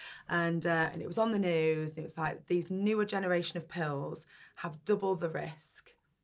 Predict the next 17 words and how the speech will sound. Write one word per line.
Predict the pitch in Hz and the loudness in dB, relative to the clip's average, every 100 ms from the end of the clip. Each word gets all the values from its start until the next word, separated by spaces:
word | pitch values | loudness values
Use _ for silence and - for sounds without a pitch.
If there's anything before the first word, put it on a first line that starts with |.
| _ _ | _ _
of | - 165 151 - - | -2 0 -2 -6 -4
the | 175 | 0
older | 170 170 160 | 2 2 -2
pills. | 160 151 - - - | -4 -6 -8 -6 -6
So | - | -8
it's | - - _ _ _ - | -10 -16 _ _ _ -14
twice | - 226 226 - | -2 2 2 0
the | 190 | -4
risk | 175 156 - | -4 -4 -6
of | - | -8
getting | 160 160 160 | -6 -4 -4
a | |
blood | 156 180 180 | -4 -2 -2
clot. | - 156 147 | -2 -4 -4
They're | 156 | -6
really | 160 185 180 | -4 -2 -2
dangerous." | 160 160 156 147 160 151 | -4 -4 -4 -6 -8 -12